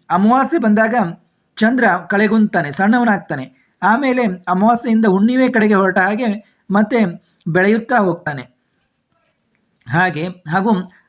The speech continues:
ಆಲದ ಮರದ ಬೀಜ ಸಿಡಿದು ಬೇರೊಂದು ಕಡೆ ಸಸಿಯಾಗಿ ನಂತರ ಬೆಳೆದು ಹೆಮ್ಮರ ಆಗ್ತದೆ.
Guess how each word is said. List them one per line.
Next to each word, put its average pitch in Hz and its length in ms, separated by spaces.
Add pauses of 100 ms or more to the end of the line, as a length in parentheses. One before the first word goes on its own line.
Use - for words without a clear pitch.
ಆಲದ 226 360
ಮರದ 233 220
ಬೀಜ 202 260
ಸಿಡಿದು 196 400
ಬೇರೊಂದು 208 580
ಕಡೆ 240 420 (260)
ಸಸಿಯಾಗಿ 220 580
ನಂತರ 214 460
ಬೆಳೆದು 190 600
ಹೆಮ್ಮರ 202 300
ಆಗ್ತದೆ. 143 520